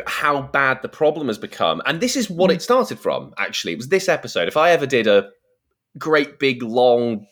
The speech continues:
Speaker 1: Doctor Who essay, like the five-hour J X E one, then that would be my, you know,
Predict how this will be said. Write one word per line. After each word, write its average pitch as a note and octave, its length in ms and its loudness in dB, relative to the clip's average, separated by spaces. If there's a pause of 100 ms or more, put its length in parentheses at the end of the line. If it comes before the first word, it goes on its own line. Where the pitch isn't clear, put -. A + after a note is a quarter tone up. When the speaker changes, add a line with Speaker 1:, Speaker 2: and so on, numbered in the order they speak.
(140)
Speaker 1:
Doctor A#2+ 280 0
Who A#2+ 160 -2
essay, G2 280 -2
like F#2+ 140 0
the G2 80 -6
five-hour G2+ 640 0 (140)
J A2+ 100 -2
X G2 240 -2
E E2+ 60 -12
one, C#2+ 200 -18 (560)
then A#2 380 -2
that A#2 240 0
would A2+ 160 -8
be G#2+ 220 -2
my, G2+ 160 2
you A2 140 -2
know, D#2 240 -2